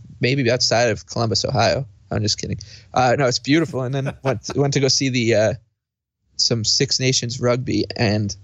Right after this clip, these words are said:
Speaker 1: the atmosphere at the rugby was unlike anything I've ever seen. Everybody,
Speaker 2: Mm.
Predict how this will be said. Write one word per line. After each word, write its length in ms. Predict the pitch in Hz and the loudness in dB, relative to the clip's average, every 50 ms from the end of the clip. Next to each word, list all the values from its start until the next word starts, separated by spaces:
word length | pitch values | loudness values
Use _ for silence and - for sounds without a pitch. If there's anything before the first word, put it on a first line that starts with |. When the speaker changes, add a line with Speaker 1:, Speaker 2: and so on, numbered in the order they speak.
| - - | -12 -6
Speaker 1:
the 280 | - - 104 85 78 - - - | -2 2 2 2 2 0 0 -2
atmosphere 560 | 135 135 - - - - - - 104 107 120 | -2 -2 -2 -2 -2 -2 -2 0 0 2 0
at 100 | 165 - | 0 0
the 100 | - 127 | 0 0
rugby 320 | 123 127 143 151 127 175 156 | 2 2 0 0 0 0 2
was 180 | 135 131 - | 2 2 2
unlike 320 | 139 127 123 123 127 - 135 | 0 0 0 0 0 0 0
anything 320 | 135 127 123 - 123 120 | 0 0 0 -2 -2 0
I've 80 | 113 113 | 2 2
ever 160 | 127 123 117 117 | 2 2 2 2
seen. 600 | - - - 135 139 123 110 92 113 101 85 - _ _ _ _ _ - | 0 0 0 0 0 0 -2 -2 -4 -6 -8 -10 _ _ _ _ _ -2
Everybody, 640 | - 127 139 160 160 147 151 139 135 139 135 135 131 | 0 2 2 2 2 2 2 2 2 2 0 -2 -4
Speaker 2:
Mm. 100 | 117 | -8